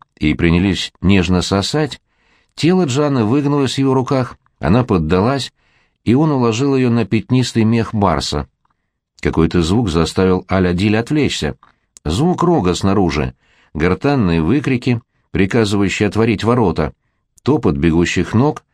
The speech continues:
Кто бы ни прибыл в крепость, его не посмеют побеспокоить в этот миг. Такой миг! Однако Джанна тоже услышала сторонний шум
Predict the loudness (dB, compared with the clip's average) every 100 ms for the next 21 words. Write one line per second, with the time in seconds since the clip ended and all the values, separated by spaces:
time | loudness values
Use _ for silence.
0 | _ _ _ _ _ -20 -2 0 2 0
1 | 0 0 2 0 0 -2 0 0 -2 -6
2 | -18 _ _ -2 0 2 2 0 -2 0
3 | -2 -2 0 0 0 -2 -2 -2 2 0
4 | 2 0 0 0 2 0 0 -12 _ _
5 | _ _ _ -4 -4 -2 0 2 2 0
6 | -2 -6 -18 _ _ _ _ _ _ _
7 | _ _ _ _ _ _ _ _ _ _
8 | -4 0 0 0 0 0 0 0 -2 0
9 | -2 0 -2 0 0 2 0 0 0 2
10 | 2 0 -2 -2 -2